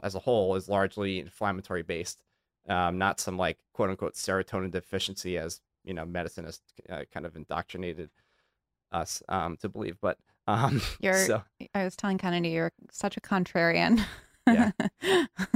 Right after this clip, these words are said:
Speaker 1: I know. <laughs>
Speaker 2: I like it. Shake things up.
Speaker 1: Um,
Speaker 2: <laughs>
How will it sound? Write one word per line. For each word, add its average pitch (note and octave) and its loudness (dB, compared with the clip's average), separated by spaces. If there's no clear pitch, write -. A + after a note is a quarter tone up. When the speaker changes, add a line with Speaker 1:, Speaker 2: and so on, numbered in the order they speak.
Speaker 1:
I G2+ -2
know. C#2+ -6
<laughs> E4 -2
Speaker 2:
I G3+ 2
like G#3 2
it. - 4
Shake - 0
things A3 4
up. A3 8
Speaker 1:
Um, G#2+ 4
Speaker 2:
<laughs> G3+ 0